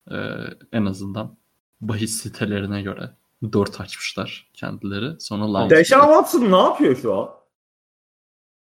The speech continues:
Speaker 1: <laughs> Umarım
Speaker 2: Yani tam
Speaker 1: abi,
Speaker 2: olarak şu an değil de.
Speaker 1: umarım dışarı çıkmıyordur insanların güvenliği için. Onu bir söylemek
Speaker 2: Hayır.
Speaker 1: lazım herhalde.
Speaker 2: Kampa katılıyor ama antrenmanlara çıkmıyor galiba, değil mi?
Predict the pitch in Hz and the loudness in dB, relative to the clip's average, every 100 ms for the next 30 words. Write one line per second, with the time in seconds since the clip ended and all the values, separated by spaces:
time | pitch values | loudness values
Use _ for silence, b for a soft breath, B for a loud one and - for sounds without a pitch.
0 | _ _ - 131 - - 127 120 127 117 | _ _ -4 -4 -4 0 4 6 6 4
1 | 110 107 160 165 165 160 - 165 147 151 | 4 4 6 8 8 6 2 4 6 6
2 | 151 180 214 202 104 123 120 135 135 113 | 4 2 4 4 6 6 8 8 4 0
3 | 110 123 120 - - 117 104 95 - 107 | 0 2 0 0 -2 0 0 0 -2 -2
4 | 101 104 101 101 101 104 - 104 101 101 | -2 -4 -2 -2 -2 -4 -6 -4 -2 -2
5 | 104 101 98 110 127 - b _ _ 110 | -2 -4 -6 -8 -8 -12 b _ _ -6
6 | 107 107 104 104 - 104 104 185 - 98 | -4 -4 -6 -4 0 2 4 4 2 0
7 | 101 101 98 95 98 101 131 135 170 170 | -6 -4 -4 -2 -4 -6 -10 -8 2 4
8 | 175 180 262 254 240 208 - 185 254 262 | 4 4 6 6 6 -2 -4 -6 -4 -2
9 | 269 247 190 185 190 208 254 269 - 214 | 0 -2 -2 -4 -4 -4 -6 -6 -8 -10
10 | - 196 117 98 98 101 - 175 | -4 0 0 -2 -4 -6 -4 -6